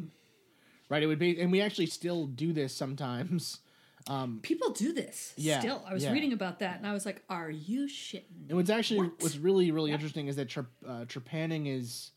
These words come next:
Speaker 2: uh, there's actually evidence that people lived after trepanning
Speaker 1: Oh,
Speaker 2: was,
Speaker 1: yes.
Speaker 2: was performed on them.
Speaker 1: Yes.
Speaker 2: Um, and it seems
Speaker 1: Yes.
Speaker 2: like, like Marie was saying, it was a relatively common practice.
Speaker 1: Yes.
Speaker 2: Um, you know, definitely kind of their go-to medical treatment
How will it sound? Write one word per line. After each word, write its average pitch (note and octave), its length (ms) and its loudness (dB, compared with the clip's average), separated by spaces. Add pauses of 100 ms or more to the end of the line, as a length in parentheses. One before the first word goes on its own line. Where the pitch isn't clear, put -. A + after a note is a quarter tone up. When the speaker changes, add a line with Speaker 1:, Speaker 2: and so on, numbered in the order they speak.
Speaker 2:
uh, G#2+ 180 -16
there's C3+ 180 -4
actually E3 300 -2
evidence D#3+ 300 -2
that C3+ 120 -6
people C3+ 440 -4
lived C3 480 0 (460)
after D3 300 -4
trepanning C#3+ 500 2
Speaker 1:
Oh, - 20 2
Speaker 2:
was, B2+ 100 -2
Speaker 1:
yes. - 200 -10
Speaker 2:
was A#2 140 -6
performed F3+ 440 -4
on A2 180 -8
them. A2 200 -16 (420)
Speaker 1:
Yes. C4+ 300 -8
Speaker 2:
Um, D3 220 2
and D#3+ 100 2
it E3 100 -2
seems B3+ 340 0
Speaker 1:
Yes. - 40 0
Speaker 2:
like, F3 300 0
like D#3+ 200 -2
Marie D#3 200 -2
was D3 140 -4
saying, F3 280 -2
it D3 140 -4
was D3+ 140 0
a C#3+ 100 0
relatively D3 540 -4
common C#3 560 -4
practice. C#3+ 760 -12 (320)
Speaker 1:
Yes. D3 300 -16
Speaker 2:
Um, C3 360 0 (180)
you D#3 100 -2
know, C3 160 0
definitely E3+ 380 0
kind D#3 160 -2
of C#3 100 -4
their C3+ 100 -2
go-to C#3 640 -2
medical B2+ 560 -4
treatment D3 640 -6